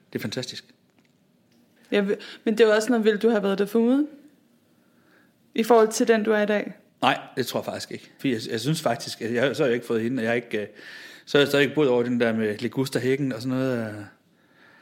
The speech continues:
Speaker 1: Det gør jeg ikke længere. Nu bor jeg på en af de fedeste adresser inde i den by, vi bor i, altså.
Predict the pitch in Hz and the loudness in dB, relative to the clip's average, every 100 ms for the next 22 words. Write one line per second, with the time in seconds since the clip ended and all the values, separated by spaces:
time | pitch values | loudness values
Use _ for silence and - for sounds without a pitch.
0 | _ _ _ _ _ - 123 139 113 120 | _ _ _ _ _ -6 0 0 0 -4
1 | 123 127 - _ _ _ _ _ _ _ | -6 -6 -10 _ _ _ _ _ _ _
2 | _ _ - 127 147 113 131 120 - 131 | _ _ -16 -4 -2 0 -2 -2 -4 -2
3 | 127 113 110 127 139 123 117 113 127 120 | -2 -4 -4 -4 -2 -2 -4 -4 -6 -6
4 | 127 135 143 104 | -6 -6 -6 -8